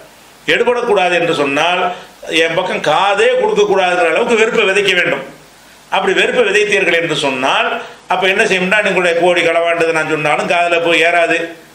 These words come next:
எவ்வளவு அநியாயம் பண்ண சொன்னாலும் காதுல ஏறாது. மார்க்கத்துல விளையாடிட்டாங்கன்னு நான் சொன்னாலும், என் காதை கே-, சே-, பேச்சை கேட்டவுடனே காதை அடைச்சிக்கிருவீங்க. இதை உண்டாக்குறதுக்கு என்ன செய்யணும்?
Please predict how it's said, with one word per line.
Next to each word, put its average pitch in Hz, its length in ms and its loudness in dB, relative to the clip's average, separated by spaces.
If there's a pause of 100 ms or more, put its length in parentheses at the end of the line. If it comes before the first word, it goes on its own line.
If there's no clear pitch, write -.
(160)
எவ்வளவு 165 340 2
அநியாயம் 175 380 0
பண்ண 151 220 2
சொன்னாலும் 147 480 0
காதுல 190 340 0
ஏறாது. 170 480 2 (460)
மார்க்கத்துல 226 680 0
விளையாடிட்டாங்கன்னு 196 680 0
நான் 170 200 -2
சொன்னாலும், 165 560 0
என் 180 220 0
காதை 185 320 0
கே-, 165 500 -2 (100)
சே-, 190 340 -2
பேச்சை 180 300 0
கேட்டவுடனே 175 380 0
காதை 190 240 0
அடைச்சிக்கிருவீங்க. 170 500 0 (600)
இதை 165 160 2
உண்டாக்குறதுக்கு 196 440 0
என்ன 180 160 0
செய்யணும்? 175 640 0